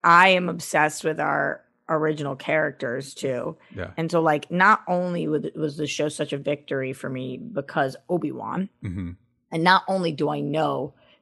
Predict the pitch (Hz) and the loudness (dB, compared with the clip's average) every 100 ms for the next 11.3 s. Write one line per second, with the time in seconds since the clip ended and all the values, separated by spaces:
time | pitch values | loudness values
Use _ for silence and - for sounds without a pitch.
0 | - 160 151 156 147 143 131 127 123 - | -4 0 2 0 0 -2 -2 -8 -10 -14
1 | - 156 143 - 196 214 _ - 95 - | -6 -2 -2 -4 -8 -8 _ -8 -6 -6
2 | - _ - 165 160 139 - - - - | -10 _ -8 -4 -4 -6 -16 -20 -12 -12
3 | - - - - 208 233 214 175 - 190 | -10 -10 -4 0 4 6 6 2 -4 -4
4 | 156 160 170 151 - 147 170 165 151 - | -2 -2 -2 -2 -4 -2 0 0 -2 -4
5 | 165 156 156 139 135 123 _ - 180 190 | -4 -4 -6 -6 -8 -10 _ -6 -4 -4
6 | 170 160 147 147 - - 156 139 - 147 | -4 -2 -2 -4 -8 -8 -8 -8 -4 -4
7 | 143 143 131 135 131 131 - - - 92 | -4 -6 -6 -6 -8 -10 -12 -16 -8 -8
8 | - - _ _ _ _ 208 - 277 277 | -8 -16 _ _ _ _ -2 2 2 4
9 | 208 208 _ _ _ _ - 220 208 151 | 2 -2 _ _ _ _ -2 0 0 4
10 | 233 262 - 220 202 202 170 220 285 233 | 4 4 -2 -2 0 -2 -2 -4 -4 -4
11 | 175 160 226 | -4 -4 -4